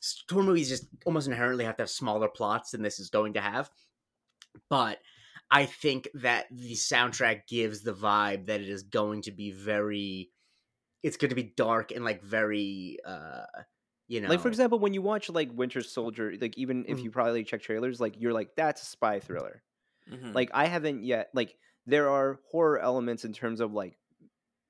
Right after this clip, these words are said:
Speaker 2: fantastical things happening. I mean, we have a zombie involved, like, all those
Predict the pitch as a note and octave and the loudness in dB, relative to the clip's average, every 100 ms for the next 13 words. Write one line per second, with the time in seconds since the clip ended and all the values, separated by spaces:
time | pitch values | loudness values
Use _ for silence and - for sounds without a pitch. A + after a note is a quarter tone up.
0 | _ _ C3 A#2 - B2+ - B2 A2+ A#2 | _ _ -4 -2 -2 -2 -2 -4 -4 -4
1 | A2 - A2 A2 D#3 D#3+ F3 F3+ - A#2 | -6 -6 -8 -6 -4 -4 -6 -6 -4 -2
2 | A2+ A2+ G#2+ G#2 G#2 A2 B2+ B2+ C3+ C3+ | -2 -2 -4 -4 -4 -2 -2 -2 -2 -2
3 | C3 C3+ C3 A2 - A2+ A2 A2 A#2 C3+ | 0 -2 -2 -4 -2 -2 -2 -2 -2 -4
4 | C3 | -8